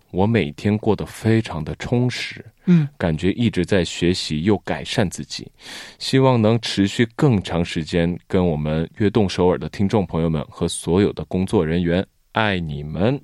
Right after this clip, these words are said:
Speaker 2: 哇哦。
Speaker 1: 嗯。
Speaker 2: 没错，那这个也是有我们这个悦动首尔的，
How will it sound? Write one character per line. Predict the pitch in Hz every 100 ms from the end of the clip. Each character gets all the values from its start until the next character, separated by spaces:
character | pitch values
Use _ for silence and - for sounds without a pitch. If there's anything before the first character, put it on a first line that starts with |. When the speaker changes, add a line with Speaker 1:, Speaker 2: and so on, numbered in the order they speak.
| -
Speaker 2:
哇 | 160
哦。 | 151 147 147 143 143 143 143 131
Speaker 1:
嗯。 | 117 71 - - - -
Speaker 2:
没 | 147 143
错， | 143 165 156 147
那 | 151 151
这 | 170
个 | 160 165 160 156 170
也 | 151
是 | 143 170
有 | 165 165
我 | 151
们 | 143
这 | 147
个 | 156
悦 | 156
动 | 165
首 | 156 160
尔 | 160 151
的， | 147 147